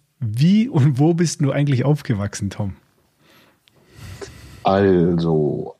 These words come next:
Speaker 2: aufgewachsen bin ich, äh, im Landkreis Böblingen in der, im, man, man sagt, da gibt's so eine Gegend, die heißt Heckengäu und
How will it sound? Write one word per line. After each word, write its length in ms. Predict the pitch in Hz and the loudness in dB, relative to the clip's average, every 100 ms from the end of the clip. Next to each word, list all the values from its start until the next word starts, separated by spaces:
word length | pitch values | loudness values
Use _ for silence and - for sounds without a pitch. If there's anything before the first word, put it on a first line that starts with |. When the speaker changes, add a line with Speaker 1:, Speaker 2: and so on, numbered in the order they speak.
| _ | _
Speaker 2:
aufgewachsen 760 | - 208 185 170 156 - 120 98 | -2 -2 0 -2 -2 0 0 2
bin 200 | 123 139 | 2 4
ich, 400 | 135 - - - _ _ _ - - - - _ _ 101 | 2 -2 -14 -18 _ _ _ -20 -20 -20 -20 _ _ 0
äh, 500 | 107 101 98 95 92 | 2 2 0 -2 -2
im 180 | 117 107 | 0 2
Landkreis 580 | 123 123 123 98 - - | 2 0 0 0 -2 -8
Böblingen 500 | 85 120 151 151 139 | 0 2 2 2 2
in 500 | 139 113 110 104 101 - _ | 2 2 2 2 -2 -10 _
der, 540 | 104 - 101 98 98 - | -10 -2 0 2 0 0
im, 320 | 104 101 - | 0 0 0
man, 220 | 98 113 123 | -2 0 2
man 120 | 127 | 0
sagt, 340 | 131 143 - - _ - - | 0 -4 -6 -20 _ -20 -6
da 80 | 120 | 0
gibt's 160 | 123 - | 0 0
so 120 | - | 0
eine 200 | 123 117 | 2 2
Gegend, 240 | 107 143 | 2 2
die 80 | 120 | 2
heißt 240 | 110 - | 0 -2
Heckengäu 800 | 120 120 131 104 90 90 95 110 | -4 0 0 0 0 0 2 0
und 420 | - 90 90 85 | 0 0 -2 -4